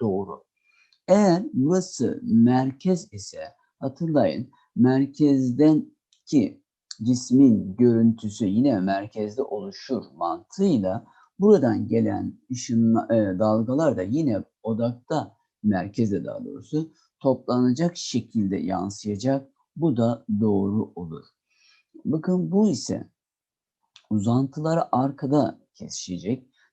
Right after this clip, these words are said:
Demek ki bu, bu nokta, O noktası odakla tepe arasındaysa, yani merkez e, şurası odaksa, bu O noktası merkezle engel arasındaysa yansıyan ışınlar da arkada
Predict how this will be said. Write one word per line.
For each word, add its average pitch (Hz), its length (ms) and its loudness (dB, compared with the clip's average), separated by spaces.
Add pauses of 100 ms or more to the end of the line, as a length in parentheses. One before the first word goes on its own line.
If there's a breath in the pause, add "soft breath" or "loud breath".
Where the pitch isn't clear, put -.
Demek 190 360 0
ki - 300 -12
bu, 147 420 -2
bu 170 160 -2
nokta, 113 560 -2 (280)
O 160 240 2
noktası - 720 -4 (320)
odakla 123 840 0 (200)
tepe 104 240 2
arasındaysa, 104 720 0
yani 92 240 -2
merkez 117 600 0 (320)
e, 120 160 0
şurası 113 400 -2
odaksa, 113 720 -4
bu 120 180 -6
O 127 240 4
noktası 104 420 -2
merkezle 110 580 0
engel 107 580 0
arasındaysa - 920 -8 (300 soft breath)
yansıyan 120 760 0
ışınlar 110 440 -4
da - 180 -4
arkada 113 720 -4